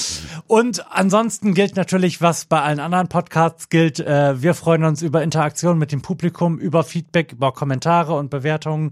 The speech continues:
iTunes, der Blog, äh, da, der Blog, das Blog, Facebook, whatever.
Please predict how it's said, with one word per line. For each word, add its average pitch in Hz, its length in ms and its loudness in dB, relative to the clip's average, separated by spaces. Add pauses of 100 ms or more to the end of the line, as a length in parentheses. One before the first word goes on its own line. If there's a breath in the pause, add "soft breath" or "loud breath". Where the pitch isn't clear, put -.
(460 loud breath)
iTunes, 196 920 0 (120)
der 180 180 4
Blog, 165 520 2
äh, 127 160 -2
da, 135 180 -2
der 98 220 -8
Blog, 104 440 -6
das 143 200 2
Blog, 156 360 -2
Facebook, 156 760 0 (580 loud breath)
whatever. 113 580 2